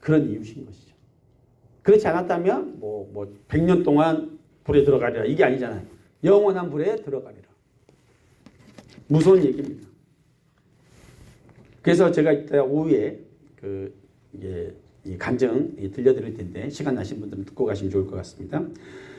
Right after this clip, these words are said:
어, 그래서 마지막 때가 언제인지 모르는 사람들에게 마태복음 이십오 장 십삼 절에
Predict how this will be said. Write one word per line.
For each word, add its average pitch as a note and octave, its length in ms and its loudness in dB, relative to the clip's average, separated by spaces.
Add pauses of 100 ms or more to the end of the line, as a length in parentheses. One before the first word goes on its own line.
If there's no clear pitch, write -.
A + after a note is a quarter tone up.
(500)
어, A#2+ 200 2
그래서 G#3 340 4
마지막 A3 440 -4
때가 B2 280 -4
언제인지 F#3 420 0
모르는 C3+ 380 2
사람들에게 B2 880 -8
마태복음 C#3+ 460 2
이십오 C3 440 -2
장 F2+ 220 -12
십삼 F#3 420 -6
절에 C3+ 480 2